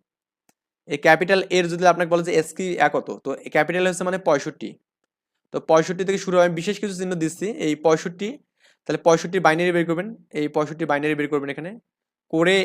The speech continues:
এই পঁয়ষট্টি থেকে শুরু করে আমাদের এখানে ক্যাপিটাল জেড পর্যন্ত আমাদের মানটা হবে কি নব্বই পর্যন্ত, তাই না? আমাদের এই পর্যন্ত র‍্যান্ডম মানে সিকোয়েন্সিয়ালি আপনি যদি গণেন দেখবেন যে নব্বই পর্যন্ত আসবেন এখানে।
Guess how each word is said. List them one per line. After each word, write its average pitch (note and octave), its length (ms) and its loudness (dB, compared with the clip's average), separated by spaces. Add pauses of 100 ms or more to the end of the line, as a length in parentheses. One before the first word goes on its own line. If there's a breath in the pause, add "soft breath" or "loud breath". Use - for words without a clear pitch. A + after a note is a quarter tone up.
(140)
এই E3+ 80 0 (140)
পঁয়ষট্টি F3 360 2
থেকে G3+ 100 -2 (100)
শুরু A3 240 -2
করে D3+ 160 4 (160)
আমাদের D3 220 -4
এখানে E3 220 -6
ক্যাপিটাল D#3+ 320 0 (100)
জেড D3+ 180 -2
পর্যন্ত E3+ 260 -6
আমাদের D#3+ 200 -6
মানটা C3+ 180 -6
হবে D3+ 140 -6
কি E3 120 -8
নব্বই A2 280 -8
পর্যন্ত, G#2+ 200 -14 (800)
তাই D#3 160 2
না? G3+ 40 4 (100)
আমাদের C#3 180 -2 (140)
এই D3+ 120 0
পর্যন্ত E3 260 0
র‍্যান্ডম D3+ 320 0
মানে C3+ 180 -4
সিকোয়েন্সিয়ালি E3+ 400 0
আপনি F3 140 -6
যদি E3+ 160 -4
গণেন D3 260 0
দেখবেন D3 200 -4
যে D3+ 120 -2
নব্বই C3 220 -2
পর্যন্ত B2+ 240 -4
আসবেন B2 240 -4
এখানে। C#3+ 160 -8